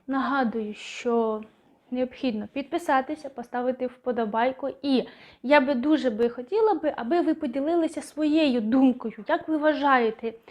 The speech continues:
теорія п'яти мов кохання має місце бути?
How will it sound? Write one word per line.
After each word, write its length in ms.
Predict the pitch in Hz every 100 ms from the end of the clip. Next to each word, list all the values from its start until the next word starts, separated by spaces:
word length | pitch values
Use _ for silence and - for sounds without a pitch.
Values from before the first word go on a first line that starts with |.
| _ -
теорія 420 | 277 320 320 285
п'яти 320 | 285 269 311
мов 300 | 269 277 277
кохання 500 | 277 - 285 269 226
має 340 | 214 247 320 381
місце 340 | 359 349 -
бути? 440 | 269 277 262 214